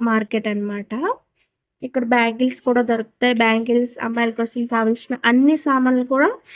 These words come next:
ఈ మార్కెట్లో ఉంటాయి. అంటే మనం ఏమైనా తీసుకోవచ్చు. బ్యాంగిల్స్ ఉంటాయి, చెప్పుల షాప్ ఉంటుంది, చెప్పుల షాపులు ఉంటాయి పిల్లలకి, పెద్దోళ్ళకి, అందరికీ. ఇవి వచ్చేసి ఇయర్ రింగ్స్,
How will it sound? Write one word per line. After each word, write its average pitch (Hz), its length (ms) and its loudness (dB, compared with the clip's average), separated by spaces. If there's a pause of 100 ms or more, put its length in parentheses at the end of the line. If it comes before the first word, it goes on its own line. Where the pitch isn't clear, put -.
(440)
ఈ 262 40 0
మార్కెట్లో 233 600 0
ఉంటాయి. 226 540 -2 (680)
అంటే 294 180 0
మనం 277 260 2
ఏమైనా 330 400 4
తీసుకోవచ్చు. 226 1040 -4 (240)
బ్యాంగిల్స్ 233 640 0
ఉంటాయి, 233 640 -2 (100)
చెప్పుల 254 300 -2
షాప్ 247 380 -6
ఉంటుంది, 226 640 -2
చెప్పుల 226 220 -2
షాపులు 240 400 -4
ఉంటాయి 240 220 -4
పిల్లలకి, 233 540 0
పెద్దోళ్ళకి, 226 840 -4 (440)
అందరికీ. 240 640 2 (240)
ఇవి 240 120 2
వచ్చేసి 233 340 2
ఇయర్ 240 460 2
రింగ్స్, 240 520 -2